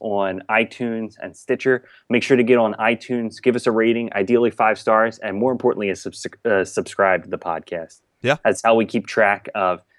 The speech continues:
Speaker 1: how many people are listening, how many people we're reaching. And, you know, it's really, really important for us as we go on here. So do us a favor, get on iTunes or however you listen to podcasts and subscribe. And that way, all the newest episodes of Ian Hates Music will come into your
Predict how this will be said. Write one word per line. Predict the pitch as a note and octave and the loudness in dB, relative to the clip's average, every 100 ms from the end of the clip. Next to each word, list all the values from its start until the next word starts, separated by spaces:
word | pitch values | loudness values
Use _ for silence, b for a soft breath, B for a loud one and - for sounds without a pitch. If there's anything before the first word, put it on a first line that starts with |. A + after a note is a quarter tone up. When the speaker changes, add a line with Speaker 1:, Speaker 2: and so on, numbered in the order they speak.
| _ | _
Speaker 1:
how | A2+ | -2
many | A#2+ | 0
people | A2+ B2 A2 | 0 2 4
are | G2+ | 4
listening, | A2+ - A#2+ G#2+ | 2 0 -4 -4
how | A2 | -4
many | A2 G#2 | -4 -2
people | G#2+ A2 | 0 4
we're | G2 | 6
reaching. | G2+ G2+ A2 G2 F#2 b b - | 4 2 -2 -4 -6 b b -2
And, | A#2 G#2+ - | 2 2 0
you | G#2+ | 2
know, | G2+ | 4
it's | F#2+ | 4
really, | A#2+ A#2+ A2+ A2+ | 6 8 6 4
really | B2 B2+ A2 | 4 6 4
important | F#2+ A#2+ G2 | 4 2 2
for | - G2 | 0 0
us | F#2 | 0
as | F2+ | -6
we | F#2+ | -2
go | F#2+ F#2 | 0 0
on | F2+ | -2
here. | F#2+ E2+ | -4 -6
So | G2 | -2
do | F#2 A#2+ | 2 2
us | A#2+ | 2
a | |
favor, | - A2+ A2 G2+ | 2 4 4 4
get | A#2 | 2
on | A2+ | 2
iTunes | G#2+ G#2+ - A2 G#2+ G2 | 0 0 -4 -4 -4 -2
or | F2 | 0
however | G2 G2+ A2+ | 2 2 2
you | A2+ | 2
listen | G#2 G#2+ | 0 -4
to | F#2+ | -4
podcasts | G2 F#2+ - G2 F2+ | 0 0 0 -4 -4
and | F#2 | -8
subscribe. | - F2+ - F#2 F2 E2 - b b b | -8 -10 -2 2 2 0 -4 b b b
And | A2+ | 0
that | B2 C3 | 2 4
way, | A2+ - | 4 4
all | A2+ A#2+ B2 B2+ | 2 4 4 4
the | A#2 | 0
newest | A#2+ B2 G#2+ - | 0 -2 -2 -6
episodes | A#2 A2 - G2 F2+ | -8 -6 -4 -4 -2
of | G2 F#2 | -2 -2
Ian | B2 A2 | -4 -4
Hates | G2+ G#2 - | -4 -6 -4
Music | G#2 F#2 F#2+ - _ _ _ - | -6 -4 -4 -6 _ _ _ 2
will | A2 G#2 | 6 6
come | G2+ - A2+ | 4 0 2
into | A2 G#2 A2+ G#2 G2+ G#2 | 2 0 2 2 2 0
your | G2 G#2 G2 F#2 | 0 4 6 6